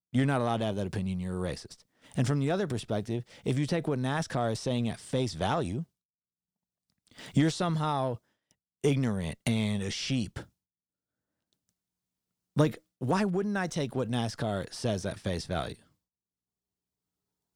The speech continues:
I think that's a legitimate thing to do. I also think, based on the little bit we knew, being skeptical of it was a legitimate thing as well.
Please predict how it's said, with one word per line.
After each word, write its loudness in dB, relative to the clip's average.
I 6
think 4
that's 0
a 2
legitimate 0
thing -2
to -2
do. -2
I 6
also 2
think, -2
based 0
on 0
the 2
little 2
bit -2
we 0
knew, 0
being -2
skeptical -2
of 0
it -4
was 0
a 2
legitimate 0
thing 0
as 0
well. -2